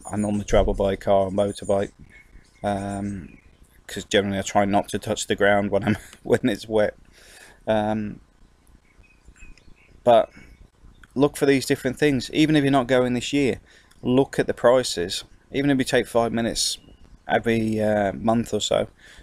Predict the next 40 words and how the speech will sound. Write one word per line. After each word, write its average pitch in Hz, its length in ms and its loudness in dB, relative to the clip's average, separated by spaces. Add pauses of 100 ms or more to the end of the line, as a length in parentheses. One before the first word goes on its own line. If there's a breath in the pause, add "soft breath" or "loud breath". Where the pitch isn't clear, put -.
(120)
Just - 240 -6
look 147 160 4
when 131 140 2
you 123 60 2
think 127 220 -2
you're 110 100 -2
gonna 110 140 0
be 104 100 -2
flying 104 540 2
and - 160 -8
compare 110 320 -2
the 107 80 -2
prices. - 540 -4 (520 loud breath)
'Cause - 80 -6
you 127 100 6
might 135 200 6
find 123 260 -2
that 113 60 0
you 110 60 -2
go 120 160 2
two 123 220 -2
weeks 113 240 -2
later, 117 480 0 (160)
because 113 360 -2
it - 220 -2 (100)
falls 117 340 0
into 110 460 -2 (460 loud breath)
a 98 440 2 (420)
religious 107 540 0
holiday 120 640 4
or 95 80 0
something 107 400 -4
else, 117 320 -2
the 107 100 -4
price 107 320 0
could 104 100 -8
go 101 160 0
up - 160 -6
or 104 100 -2
down. 104 400 0